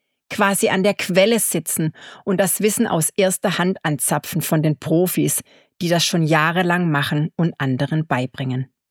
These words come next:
Ich war überzeugt davon, dass wenn auch ich zum Profi würde,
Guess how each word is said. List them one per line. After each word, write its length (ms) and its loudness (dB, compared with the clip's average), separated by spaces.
Ich 140 -4
war 160 2
überzeugt 540 0
davon, 380 0
dass 240 0
wenn 220 0
auch 180 -2
ich 240 0
zum 220 0
Profi 480 0
würde, 480 4